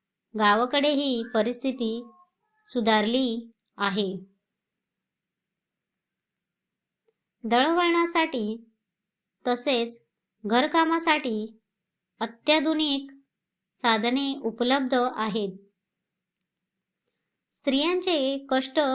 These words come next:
पूर्वीच्या तुलनेत कमी झाले आहेत, परंतु आजही त्या दिवसात होणारा शारीरिक त्रास पाहता स्त्रियांना शारीरिक आणि मानसिक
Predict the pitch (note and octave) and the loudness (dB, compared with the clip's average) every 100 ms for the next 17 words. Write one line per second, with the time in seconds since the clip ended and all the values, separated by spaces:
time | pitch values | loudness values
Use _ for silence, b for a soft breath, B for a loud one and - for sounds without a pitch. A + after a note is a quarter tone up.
0 | C4 B3+ A#3+ C4+ C4+ D#4 C4 B3+ B3 A3+ | -2 0 0 -2 -2 0 0 0 -4 -2
1 | B3+ A#3+ A#3+ - G#3 A3 A#3+ D4 C#4+ C#4+ | 0 -2 -6 -6 -4 -4 -2 -2 2 0
2 | C4+ C4 C4 - _ _ _ _ _ _ | 2 -2 -4 -16 _ _ _ _ _ _
3 | _ _ _ _ _ - G#3 B3 C4+ D4+ | _ _ _ _ _ -2 0 0 -2 -2
4 | A3+ A#3+ - _ _ _ _ - G#3+ G#3 | -4 -6 -14 _ _ _ _ -4 -2 0
5 | D4 D4 D#4+ B3+ C4+ - _ C4 C#4+ D#4 | 0 0 -2 -2 -6 -12 _ 0 0 0
6 | D#4 D4 A3+ G#3 G#3 - _ _ _ _ | -4 0 0 0 -4 -16 _ _ _ _
7 | B3 B3+ C#4 C4 G#3+ A3+ - _ _ - | 0 2 2 2 0 -4 -14 _ _ 0
8 | B3 A#3+ C4 D#4 D4 - A3+ A#3 B3 A#3 | 4 4 2 0 -4 -4 2 4 4 2
9 | B3 - _ _ _ _ _ _ A#3 G#3+ | -4 -10 _ _ _ _ _ _ -2 0
10 | A#3+ A#3+ D4 C4+ C4+ B3 A#3 B3+ C#4 C#4 | 0 2 2 2 -2 -4 0 2 2 0
11 | C#4 G#3+ A#3 - _ _ _ _ _ _ | -2 -4 -6 -12 _ _ _ _ _ _
12 | _ - A#3 G#3+ A3 C4+ C#4 C4+ - _ | _ -4 0 2 2 0 -2 -4 -14 _
13 | B3 C#4 B3+ A#3+ B3 _ - G#3 G#3+ A3+ | 0 2 0 -2 -8 _ -8 -4 -2 -4
14 | C#4+ B3 A#3+ | -4 -4 -4